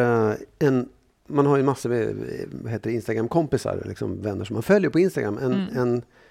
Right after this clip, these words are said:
Speaker 1: en kvinna som jag jobbade med för flera år sedan, som man, jag har inte träffat, jag har träffat henne någon gång, liksom, så här.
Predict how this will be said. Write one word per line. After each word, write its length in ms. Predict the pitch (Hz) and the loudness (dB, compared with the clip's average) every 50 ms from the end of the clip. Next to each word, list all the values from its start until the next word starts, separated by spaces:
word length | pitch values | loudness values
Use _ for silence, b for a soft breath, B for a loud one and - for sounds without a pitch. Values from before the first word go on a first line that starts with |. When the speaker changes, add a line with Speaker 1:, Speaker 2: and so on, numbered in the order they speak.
| b b b b b b b b b b _ _ _ - | b b b b b b b b b b _ _ _ -4
Speaker 1:
en 200 | - 127 123 113 | -2 0 0 0
kvinna 260 | - 143 135 117 117 | 2 2 2 4 2
som 100 | 110 120 | 2 2
jag 100 | 117 110 | 2 2
jobbade 420 | 113 147 147 123 101 110 127 147 156 | 4 4 2 2 2 0 0 0 0
med 140 | 165 151 | 0 -2
för 100 | - 147 | -4 -2
flera 160 | 135 143 139 131 | 0 2 2 2
år 160 | 123 127 123 | 2 0 -2
sedan, 140 | - 120 107 | -2 -4 -6
som 140 | - 135 | -4 -2
man, 200 | 135 147 160 143 - - | -4 -2 -2 -4 -6 -4
jag 60 | 165 | -4
har 60 | 214 | -4
inte 340 | 214 170 - - 170 - - | -6 -6 -8 -12 -14 -12 -6
träffat, 400 | - 175 196 - - - 143 139 | -4 -2 -2 -2 -2 -4 -4 -4
jag 80 | 165 | -2
har 80 | 202 208 | -4 -4
träffat 140 | 196 185 - | -4 -2 0
henne 160 | 196 190 160 | 2 2 4
någon 300 | 117 107 110 139 139 117 | 4 4 4 4 2 2
gång, 200 | 101 98 101 107 | 0 -4 -6 -8
liksom, 240 | 101 95 - - 107 | -10 -12 -12 -12 -8
så 120 | - - | -6 -6
här. 140 | - - | -6 -6